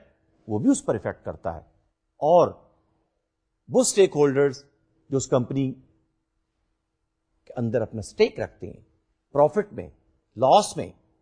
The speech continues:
وہ نہایت اہم ہے کہ کمپنی اس کے بارے میں خیال رکھے۔ اور آخری بات جو آج کے سیشن کی نہایت اہم تھی، وہ یہ کہ you, me, every manager, every organization،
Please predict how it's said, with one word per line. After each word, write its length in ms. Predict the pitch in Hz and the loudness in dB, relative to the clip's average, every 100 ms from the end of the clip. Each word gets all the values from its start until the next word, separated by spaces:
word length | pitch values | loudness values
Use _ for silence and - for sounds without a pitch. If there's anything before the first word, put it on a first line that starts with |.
| _ _ _ _ _ _ | _ _ _ _ _ _
وہ 60 | 95 | -10
نہایت 320 | 101 120 - | -4 -4 -4
اہم 260 | 139 170 208 | -4 0 0
ہے 160 | 131 110 - _ _ | 0 -4 -8 _ _
کہ 60 | 160 | -2
کمپنی 280 | 160 156 165 | 0 0 -2
اس 100 | 147 | -4
کے 80 | - | -4
بارے 220 | 107 104 | -4 -4
میں 100 | 101 110 | -6 -6
خیال 240 | 113 98 87 | -2 -2 -4
رکھے۔ 220 | - - - _ _ _ _ _ | -12 -20 -20 _ _ _ _ _
اور 100 | 139 - 220 | -10 0 0
آخری 220 | 247 262 | 2 0
بات 320 | 175 147 - | 4 2 0
جو 60 | - 123 | -6 -4
آج 80 | 131 - | -4 -6
کے 80 | |
سیشن 360 | - 123 - 139 - | -8 -8 -6 -10 -10
کی 120 | 107 - _ _ - | -14 -14 _ _ -2
نہایت 360 | 120 240 - | 2 2 2
اہم 180 | 175 185 - | -4 -2 -4
تھی، 180 | 147 131 - _ | -6 -6 -10 _
وہ 140 | 139 135 | -8 -4
یہ 240 | 151 170 165 _ _ _ _ | 0 0 -2 _ _ _ _
کہ 100 | 127 123 | -8 0
you, 160 | 196 202 202 196 _ - 143 | 2 4 0 -8 _ -6 -2
me, 120 | 185 185 180 _ - 214 | 0 0 -4 _ -2 0
every 180 | 294 262 | 2 4
manager, 320 | 214 170 135 92 _ _ _ _ | 4 4 0 -2 _ _ _ _
every 240 | 233 320 302 | -2 4 6
organization، 640 | 214 175 151 131 - 104 | 4 4 2 2 0 -6